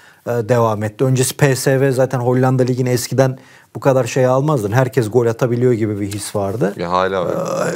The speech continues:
Speaker 1: Ee, <laughs>
Speaker 2: Yani Jansen falan görmedin mi? Yirmi beş bin lira Tottenham'a transfer.
Speaker 1: <laughs>
Speaker 2: Değişen hiçbir şey yok. Batı cephesine yeni bir şey yok yani.
Speaker 1: Ama o da hiçbir zaman korktuğum santrforlar olmadılar. Çünkü ben Milan'ı, e, desteklediğim için bunlar Nesta'nın, e, Maldini'nin, Stam'ın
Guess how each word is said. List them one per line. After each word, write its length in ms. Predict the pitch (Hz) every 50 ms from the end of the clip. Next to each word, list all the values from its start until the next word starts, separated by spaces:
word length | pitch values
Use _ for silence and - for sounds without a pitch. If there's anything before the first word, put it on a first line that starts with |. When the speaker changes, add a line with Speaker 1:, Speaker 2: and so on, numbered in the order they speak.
| - 147 -
Speaker 1:
Ee, 80 | - 147
<laughs> 0 | 98
Speaker 2:
Yani 260 | 98 92 95 95 98
Jansen 520 | 104 107 107 110 110 104 107 120 110 107 95
falan 340 | 110 107 104 107 110 110 104
görmedin 400 | 110 117 120 135 135 107 104 98
mi? 100 | 95 95
Yirmi 220 | 98 104 101 104
beş 220 | 110 117 - -
bin 60 | 101 92
lira 180 | 95 110 120
Tottenham'a 440 | - 123 107 - - 120 113 110 110
transfer. 340 | 113 113 117 123 196 - -
Speaker 1:
<laughs> 100 | 113 -
Speaker 2:
Değişen 200 | 107 98 120 123
hiçbir 200 | 127 117 - -
şey 120 | - 120
yok. 100 | 92 92
Batı 180 | 104 107 113 123
cephesine 440 | 107 127 113 120 117 117 120 120 120
yeni 200 | 120 120 123 117
bir 60 | 117
şey 140 | - 147 147
yok 280 | 135 131 135 117 -
yani. 280 | 127 117 98 90 90 82 - 160 208 220 214 208 202 196 175 135 135
Speaker 1:
Ama 340 | - - 147 139 139 160 180
o 140 | 185 175 151
da 280 | 151 143 135 127 120 - 95 - - - - - - - - - - _ _ _ _ _ _ _ - - _ _ _ _ _ _
hiçbir 260 | - 202 - - 254
zaman 300 | 247 247 226 208 196 190
korktuğum 400 | 190 190 185 175 180 - 202 180
santrforlar 680 | - - 180 170 156 - 165 143 - 175 170 165 170 170
olmadılar. 420 | 190 208 190 143 120 101 113 107 104
Çünkü 240 | - 151 143 147 151
ben 100 | 156 147
Milan'ı, 540 | 147 156 160 165 151 143 131 120 117 120 - - -
e, 200 | 120 120 117 98
desteklediğim 640 | 120 120 113 - - 135 - - 156 180 214 208
için 220 | 180 - - 131 135
bunlar 280 | 139 143 143 143 135
Nesta'nın, 520 | 143 151 139 135 - - 131 120 123 123 127
e, 40 | - - - - - - - - 151 _ -
Maldini'nin, 520 | 156 139 135 139 139 127 135 131 127 127
Stam'ın 560 | 120 - - - - 139 135 143 135 123 117